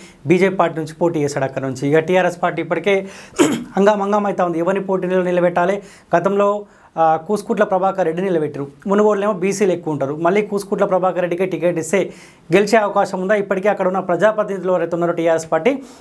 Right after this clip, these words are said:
ఒకవేళ కూసుకుంట్ల ప్రభాకర్ రెడ్డికి టికెట్ ఇస్తే ఎట్టి పరిస్థితుల్లో మేము సపోర్ట్ చేయమని చెప్పి ఇప్పటికే అధికార పార్టీ దృష్టికి తీసుకెళ్లారు. రాష్ట్ర ముఖ్యమంత్రి దృష్టికి, కల్వకుంట్ల తారక రామారావు దృష్టికి కూడా తీసుకెళ్లారు. So మొత్తం మీకు ఒక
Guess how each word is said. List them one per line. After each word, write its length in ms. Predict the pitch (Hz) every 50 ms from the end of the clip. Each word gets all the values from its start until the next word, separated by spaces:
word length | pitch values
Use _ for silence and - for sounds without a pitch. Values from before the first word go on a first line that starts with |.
| - -
ఒకవేళ 300 | 185 175 202 208 208 226
కూసుకుంట్ల 440 | 220 220 220 226 220 - 226 185 208
ప్రభాకర్ 320 | 208 190 185 180 185 180 180
రెడ్డికి 240 | 175 160 180 175
టికెట్ 320 | 175 170 170 170 185 180 170
ఇస్తే 180 | 165 - 247
ఎట్టి 160 | 214 208 202 190
పరిస్థితుల్లో 380 | 190 180 170 175 196 180 185
మేము 180 | 175 175 170 143
సపోర్ట్ 180 | 151 180 170
చేయమని 220 | 170 165 165 165 160
చెప్పి 340 | 160 165 254 247 170 247 - - - - -
ఇప్పటికే 560 | 185 175 180 214 196 202 226 240 220 208 214 - _ _ _ _ _ _ _ _ _ _ _ - - -
అధికార 300 | 165 175 - 214 226 214
పార్టీ 280 | 202 208 202 196 180 170
దృష్టికి 300 | 160 170 170 208 196 185
తీసుకెళ్లారు. 340 | 180 185 190 185 190 202
రాష్ట్ర 280 | 196 185 180 185 - 196
ముఖ్యమంత్రి 500 | 190 185 175 - 180 180 175 170 170 170
దృష్టికి, 460 | 160 165 160 170 175 170 175 226 226 - - - - -
కల్వకుంట్ల 420 | 185 185 190 196 180 196 190 180
తారక 340 | 185 180 165 170 180 185 185
రామారావు 800 | 175 170 165 165 160 160 151 160 170 165 160 - 170 170 165 160
దృష్టికి 380 | 151 135 156 151 - 190 180
కూడా 120 | 147 175 202
తీసుకెళ్లారు. 560 | 202 208 196 196 - 220 185 156 139 - - - - - - _ -
So 60 | 240
మొత్తం 220 | 233 226 226 240 233
మీకు 140 | 240 240
ఒక 100 | 240 233